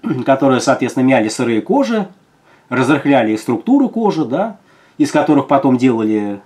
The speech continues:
из этой сыромятной кожи разные предметы, да. Вот, ну и, соответственно, вот. Это большая местность, которая здесь вот между метро Курская, да, и рекой Яуз. Здесь на-, раньше было довольно много и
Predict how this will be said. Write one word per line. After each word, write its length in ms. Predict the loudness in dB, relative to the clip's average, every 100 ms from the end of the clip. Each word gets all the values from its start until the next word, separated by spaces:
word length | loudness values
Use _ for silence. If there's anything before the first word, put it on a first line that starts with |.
| _
из 140 | -8
этой 180 | -6 -6
сыромятной 540 | -4 -2 0 -4 -8 -18 -20 _ -20 _ -20 _ _ _ _ _ _ _ _ -8 2
кожи 300 | 4 4 4
разные 300 | 2 0 -2
предметы, 500 | -4 -2 0 0 -2
да. 240 | -6 -8 -10 _ _ -20 -20 -20 _ _ -8
Вот, 340 | -2 0 2
ну 160 | 2 2
и, 60 |
соответственно, 540 | 0 -2 -4 -6 -6 -4
вот. 240 | -6 -8 -20 -20 -20 _ _ _ _ _ _ -20 -4 -2
Это 180 | 2
большая 320 | 2 4 4 4
местность, 360 | 2 0 -4
которая 340 | -4 -2 -4 -2
здесь 180 | -4
вот 140 | -4 -6
между 200 | -4 -2
метро 260 | -4 -4 0
Курская, 480 | 0 0 -2 -4
да, 200 | -2 -2
и 440 | -2 -6 -8 -4 -4
рекой 280 | -2 0 2
Яуз. 300 | 2 0 -4
Здесь 300 | -8 -10 -10
на-, 280 | -10 -8
раньше 280 | -8 -8 -10
было 180 | -10 -8
довольно 340 | -4 -4 -4
много 280 | -2 -4 -6
и 240 | -12 -14